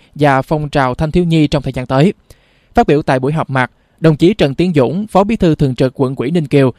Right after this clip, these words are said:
đánh giá cao những nỗ lực của tuổi trẻ quận Ninh Kiều thời gian vừa qua. Bên cạnh đó, năm hai nghìn không trăm hai mươi ba là năm thi đua lập thành tích chào mừng kỷ niệm hai mươi năm thành phố Cần Thơ trực thuộc Trung ương và thành lập quận Ninh Kiều, và là năm đầu tiên triển khai nghị quyết Đại hội đoàn các cấp.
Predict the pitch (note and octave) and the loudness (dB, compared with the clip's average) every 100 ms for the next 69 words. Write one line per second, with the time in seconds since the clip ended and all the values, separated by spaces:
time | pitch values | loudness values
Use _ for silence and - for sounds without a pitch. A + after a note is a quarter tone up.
0 | _ _ - F3+ G#3 - D3 C#3+ C#3 C3 | _ _ -4 0 0 0 0 0 -2 -4
1 | C#3+ D3+ C#3+ B2 D3 D#3+ D3+ C3 C3 D3 | -2 0 0 0 -2 -2 0 -2 -2 -2
2 | C3 D3+ C3 C3+ B2 C3 B2 C3+ B2+ A2 | -2 -2 0 0 0 -6 -6 -4 -4 -2
3 | C#3+ C3+ - _ _ _ _ _ G#3+ G3 | 0 0 -4 _ _ _ _ _ 0 0
4 | D3+ D3+ G#3+ E3+ D3+ C3 B2+ C#3+ D3 C#3 | 0 0 0 -4 -4 -4 -4 -4 -4 -4
5 | D3 C#3 C#3+ C#3+ - _ - D#3 F3 F#3 | -4 0 2 2 0 _ 0 0 2 0
6 | F3+ F3+ D#3+ - D3 C3 A3+ - D3+ C3+ | 0 0 0 -2 -4 -2 -2 0 -2 0
7 | C3 C3 C3+ D#3 D3 B2 C3+ E3+ E3 D#3 | -2 -2 -4 -2 -2 -4 -4 -2 0 0
8 | D#3 D3 C3+ F#3 G#3 C3 C3 C#3 C#3 D3 | -2 -2 -4 -4 -2 -4 -2 -2 -2 -4
9 | - B2+ - C3+ D#3 D#3+ - _ _ E3+ | -4 -4 -4 0 2 2 0 _ _ -2
10 | F3 F3 D#3+ D3 - C#3+ E3+ D#3+ D3 C#3 | 0 0 -4 -6 -4 -2 -2 0 4 4
11 | B2 _ _ _ - D#3+ D3+ C#3+ C#3+ E3 | 2 _ _ _ 0 2 2 0 -2 -2
12 | F3 C3+ B2+ E3+ D#3+ C3+ D#3 D3+ C#3 B2 | 0 0 2 2 2 -4 -4 -4 -4 -6
13 | B2 G3+ B3+ C#3+ C3 B2+ C3+ B2 C3 D3 | -2 -2 0 -4 -4 -2 -2 -4 -6 -2
14 | F3+ | -2